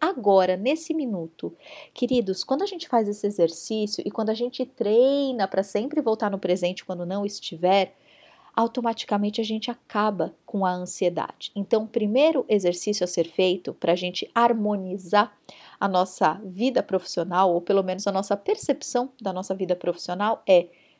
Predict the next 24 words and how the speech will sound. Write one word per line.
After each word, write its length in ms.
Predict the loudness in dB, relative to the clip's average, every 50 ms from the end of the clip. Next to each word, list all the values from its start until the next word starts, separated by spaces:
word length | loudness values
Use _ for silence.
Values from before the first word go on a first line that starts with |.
| _ _
fica 300 | 0 2 2 2 2 0
no 100 | -2 -2
presente, 680 | 0 0 0 0 0 -2 -4 -4 -6 -8 -12 -16 _ _ _ -2
fica 260 | -2 0 2 2 0
no 120 | 0 0
presente, 600 | -2 -2 -4 -2 -4 -6 -6 -8 -12 -16 -20 _ _ _ _
fica 280 | -6 -6 -6 -4 -4
no 120 | -6 -6 -4
presente. 640 | -4 -4 -4 -4 -6 -10 -14 _ -14 -14 -14 -16 _ _ -20 -20 -20 _ _ _ _ -4
Lidando 400 | 0 0 4 4 4 4 4 0
com 80 | -2 0
uma 160 | 0 0 2
coisa 300 | 4 4 4 4 4 0
de 100 | -4 -2
cada 240 | -2 -2 -2 -2 0
vez 260 | 2 2 0 0 0
fica 320 | -8 -8 -4 -4 -4 -4 -6 _ -12
muito 920 | -10 -8 -8 -6 -6 -4 -2 0 0 0 0 -2 -4 _ -12 -12 -12 -12 -12 _ -2
mais 280 | 0 0 0 0 -2 0
leve 460 | 0 2 2 2 0 -2 -6 -8 -4 -2
e 80 | -2
muito 260 | -2 -2 -4 -8 -10 -8
mais 260 | -8 -8 -10 -10 -10
fácil. 460 | -10 -10 -10 -10 -14 -14 -14 -16